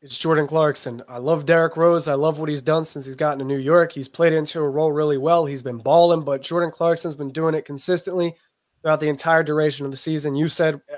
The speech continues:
everything I had to say, so I'll defer to Dylan.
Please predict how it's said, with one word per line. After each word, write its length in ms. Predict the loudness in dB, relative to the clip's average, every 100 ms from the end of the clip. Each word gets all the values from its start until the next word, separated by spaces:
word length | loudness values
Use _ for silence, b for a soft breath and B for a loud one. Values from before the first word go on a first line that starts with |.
| -6 0
everything 460 | 0 0 -2 0
I 120 | 2
had 160 | 0 -4
to 80 | -6
say, 220 | -4 -4
so 280 | -4 -6 -8 _ _ _
I'll 100 | 0
defer 300 | 0 -2 -4
to 80 | -4
Dylan. 360 | -2 -2 -2